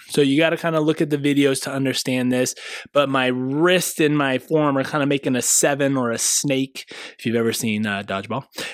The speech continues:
And you're gonna take your thumb now and just try to pull and touch your forearm. So you're gonna do it on both sides.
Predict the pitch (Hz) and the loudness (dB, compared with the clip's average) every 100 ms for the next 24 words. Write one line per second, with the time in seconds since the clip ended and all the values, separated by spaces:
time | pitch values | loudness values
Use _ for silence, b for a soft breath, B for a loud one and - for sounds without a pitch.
0 | B 131 127 131 131 127 170 156 151 135 | B 2 2 2 0 0 0 0 2 0
1 | - 175 165 160 139 139 131 127 151 120 | 2 2 2 2 2 2 0 -2 0 -2
2 | - 135 123 127 107 - 117 95 92 127 | 0 0 0 -4 -6 -4 -4 -4 -4 0
3 | 131 143 170 165 160 160 143 175 - | 2 2 2 2 2 0 -2 -4 -8